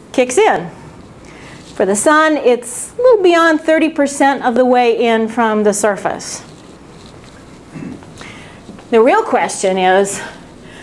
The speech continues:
okay, t-, I can tell you maybe, based on standard theory of stellar structure and evolution, at what depth that temperature is reached. Question is, is there any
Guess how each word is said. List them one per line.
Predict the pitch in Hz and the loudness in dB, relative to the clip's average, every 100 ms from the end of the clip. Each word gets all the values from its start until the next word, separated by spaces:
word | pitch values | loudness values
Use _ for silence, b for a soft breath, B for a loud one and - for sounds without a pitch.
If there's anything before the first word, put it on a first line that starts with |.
| B - | B -2
okay, | 254 294 254 | 2 2 2
t-, | 254 247 | -2 0
I | 254 | 0
can | 254 | 2
tell | 247 311 311 | 2 2 2
you | 262 | 2
maybe, | 226 220 269 359 392 B B - | 2 2 2 2 0 B B -2
based | 247 262 262 | 0 0 0
on | 226 214 | 0 0
standard | 214 226 226 220 214 | -2 0 2 0 -4
theory | - - 262 254 277 277 | -12 -6 0 4 4 2
of | 214 | 0
stellar | - - 220 208 | -2 0 2 0
structure | 214 240 - | 0 -2 0
and | 226 | 0
evolution, | 208 208 226 - 220 214 B B B B - | 2 2 0 0 0 -2 B B B B -4
at | 233 240 | 0 2
what | 254 262 196 | 2 2 0
depth | 269 269 269 - | 0 0 0 -2
that | 220 196 208 | -2 -2 -6
temperature | - 285 294 320 294 | -2 0 0 0 2
is | 208 220 | 2 0
reached. | 226 277 349 - - - B B B B - | 0 2 2 -2 -10 -12 B B B B -6
Question | - 359 392 392 320 | 0 0 2 2 4
is, | 294 277 269 | 4 2 0
is | - 262 | 0 2
there | 269 262 269 | 2 2 2
any | 294 302 294 285 | 2 4 2 -2